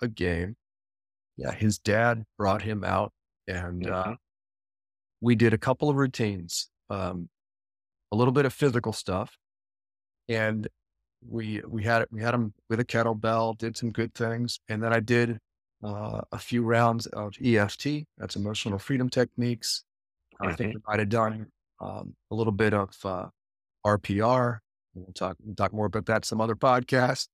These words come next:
Speaker 2: Yes, yes.
Speaker 1: And man, he was just lit up. He was so activated. And you're right. He threw, I think it was something like twenty-eight out of thirty pitches were strikes, you know, just something crazy. You can't,
Speaker 2: Yeah.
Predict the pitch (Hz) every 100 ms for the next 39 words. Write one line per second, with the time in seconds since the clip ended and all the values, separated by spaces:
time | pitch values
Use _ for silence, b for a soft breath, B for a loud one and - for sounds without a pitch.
0 | _ _ - 110 123 107 107 - 139 117
1 | 107 - 127 143 156 147 175 165 160 147
2 | 139 131 135 - - 120 120 123 - _
3 | 120 139 127 - 147 123 107 - 127 110
4 | 120 - 123 107 107 120 113 - 120 120
5 | 156 110 - 127 - 135 131 127 120 _
6 | _ - 113 - 131 123 - 110 - 135
7 | 131 123 104 101 101 _ _ _ _ _
8 | _ - - 131 127 120 113 101 101 -
9 | - 117 110 - 113 - 101 - 90 -
10 | 123 107 104 - - - - 101 101 -
11 | 190 165 - 202 143 123 - 120 123 107
12 | 117 - _ _ 180 - 170 147 170